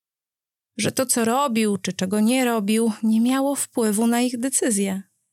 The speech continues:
Możesz powiedzieć temu dziecku, że rodzice nigdy nie przestali go kochać. Rodzice kochali go, ją, nawet wtedy, gdy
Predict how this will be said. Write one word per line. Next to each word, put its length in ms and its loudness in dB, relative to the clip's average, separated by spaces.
Możesz 320 0
powiedzieć 680 0
temu 280 2
dziecku, 640 0
że 140 0
rodzice 460 0
nigdy 720 0
nie 140 0
przestali 560 -2
go 140 -4
kochać. 600 -6
Rodzice 380 0
kochali 560 0
go, 440 -2
ją, 440 0
nawet 320 0
wtedy, 500 -2
gdy 500 -4